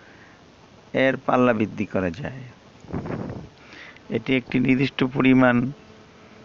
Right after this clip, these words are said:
রোধকের বিভব পার্থক্য পরিমাপ করতে পারে। যদি ওই যন্ত্রের পাল্লা বৃদ্ধি করতে হয়, তাহলে শ্রেণী সমবায়ে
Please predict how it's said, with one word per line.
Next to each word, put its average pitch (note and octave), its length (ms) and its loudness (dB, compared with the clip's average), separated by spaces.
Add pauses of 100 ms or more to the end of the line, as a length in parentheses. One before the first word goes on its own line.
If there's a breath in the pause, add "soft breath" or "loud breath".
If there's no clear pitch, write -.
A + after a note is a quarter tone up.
(400)
রোধকের A2+ 400 4
বিভব A2 340 2
পার্থক্য A#2+ 320 -2
পরিমাপ A2+ 360 2
করতে - 280 -4
পারে। G#2 420 -6 (680)
যদি G#2 460 -4 (840 loud breath)
ওই C3 220 4
যন্ত্রের B2+ 540 2 (340)
পাল্লা A#2+ 260 0
বৃদ্ধি A2 400 -4
করতে C#3 340 -2
হয়, G#2+ 340 -10 (840 loud breath)
তাহলে A#2 640 0 (840 loud breath)
শ্রেণী E3 380 0
সমবায়ে G2 680 -2